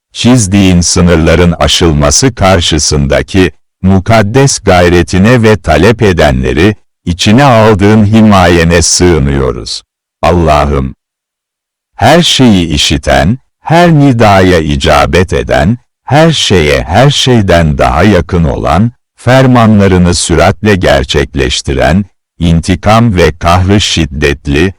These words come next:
derdest edip yakalaması çabuk ve güçlü olan yalnız sensin.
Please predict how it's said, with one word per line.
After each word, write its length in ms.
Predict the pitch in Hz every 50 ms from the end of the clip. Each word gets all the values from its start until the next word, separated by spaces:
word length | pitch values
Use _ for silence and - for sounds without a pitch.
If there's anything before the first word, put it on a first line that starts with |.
| _ _ _ 85
derdest 680 | 78 85 82 80 78 76 78 98 107 110 - - - 107
edip 380 | 98 90 82 92 87 - -
yakalaması 920 | 82 80 80 78 - 87 82 80 78 76 73 71 73 73 - - 90 80 85
çabuk 500 | - - 76 76 92 120 135 131 - 117
ve 140 | 117 117
güçlü 480 | 101 80 78 78 76 - - 101 110 127
olan 380 | 127 120 107 104 98 95 92 90
yalnız 480 | 82 82 76 76 73 76 82 85 80
sensin. 720 | - - - - 82 80 76 71 - - - 62 60 -